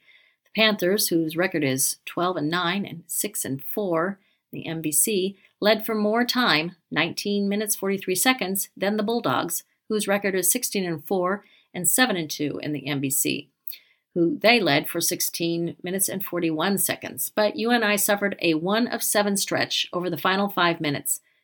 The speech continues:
During the same stretch, Drake went five of six from the field with three three-pointers, including two from Kyron Gibson, to seal the win with a thirteen two run. U N I head coach Ben Jacobson said rebounding was the key factor in the Bulldogs'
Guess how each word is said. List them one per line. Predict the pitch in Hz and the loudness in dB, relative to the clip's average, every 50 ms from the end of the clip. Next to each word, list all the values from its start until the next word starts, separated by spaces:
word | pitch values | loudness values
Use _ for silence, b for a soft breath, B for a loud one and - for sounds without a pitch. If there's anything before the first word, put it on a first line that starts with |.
| _ - | _ -2
During | 190 185 185 | -2 0 0
the | 180 | 2
same | 170 - - 262 277 254 | 2 4 6 6 6 6
stretch, | - - - 151 151 147 - - | 4 2 2 2 2 2 0 -2
Drake | - 190 190 190 190 - | 0 0 0 0 -2 -4
went | 180 175 - - | -6 -6 -6 -6
five | - - 208 175 165 165 | -2 2 4 4 4 4
of | 170 160 - | 2 0 0
six | - - 208 185 - - - - | 0 0 0 -2 -2 -4 -6 -6
from | - - 160 170 | -4 -4 -2 -2
the | 180 | -2
field | 175 - 202 185 175 170 170 175 - - | -2 0 2 2 2 2 0 -2 -4 -6
with | 190 190 - | -6 -6 -6
three | - - 240 240 240 247 240 | -4 -2 0 2 2 2 0
three-pointers, | 247 - 226 226 220 226 - 208 180 165 160 156 165 - - - _ _ _ _ _ - | 0 0 -2 -2 -2 -2 -4 -4 -2 -2 -2 -4 -4 -8 -10 -14 _ _ _ _ _ -4
including | 202 202 208 226 233 240 233 226 | -4 -2 0 2 2 2 2 0
two | 226 - - 254 247 254 269 269 | -2 0 2 4 4 4 4 2
from | - - 202 190 175 175 | 0 -2 -4 -4 -4 -6
Kyron | - - - 185 196 190 190 190 190 196 202 196 - - - 175 | -8 -4 -2 0 0 0 0 -2 0 0 -2 -2 -4 -6 -2 0
Gibson, | 175 180 170 175 - - 131 139 147 147 b b b b | 0 2 2 0 0 0 0 -2 -4 -4 b b b b
to | - 196 | 0 2
seal | 196 - - 220 214 214 220 240 240 233 - _ _ | 2 2 4 4 4 4 4 2 0 -2 -6 _ _
the | 233 233 | -4 -2
win | 214 180 165 170 | -2 0 0 0
with | 165 160 151 | -2 -2 -2
a | 170 160 | -2 -4
thirteen | 160 - 190 202 196 - - - 190 185 180 185 | -2 -2 -2 -2 -2 -4 -6 -4 -4 -4 -4 -4
two | 185 - - 185 156 151 160 151 | -6 -2 0 2 2 2 2 0
run. | 156 151 147 139 - - - - _ B B B B B B B B B _ | 0 2 2 0 0 -4 -10 -14 _ B B B B B B B B B _
U | 202 185 | -2 0
N | 185 185 | 2 4
I | 170 170 | 4 4
head | 160 185 190 190 190 | 4 2 0 0 0
coach | - 190 185 170 - - | -2 -4 -2 -2 -2 -2
Ben | 190 175 170 151 | -2 -2 -2 0
Jacobson | - 196 208 214 196 175 - - 190 202 202 | 2 2 2 2 0 -2 -4 -2 -2 0 0
said | - - 196 190 190 202 - - - | 0 0 0 0 -2 -2 -4 -4 -2
rebounding | 202 240 240 - 160 165 170 175 180 185 | 0 2 2 2 2 0 0 0 -2 -2
was | 185 180 - | 0 0 -2
the | 190 | -2
key | - - - 269 277 | -2 0 2 2 2
factor | 277 - 196 180 170 - - 180 180 | 2 2 0 -2 -2 -2 -4 -6 -4
in | - 190 185 | -4 -4 -4
the | 185 | -2
Bulldogs' | 180 175 175 170 180 170 170 170 165 - | -2 -2 -2 0 0 0 0 0 -2 -4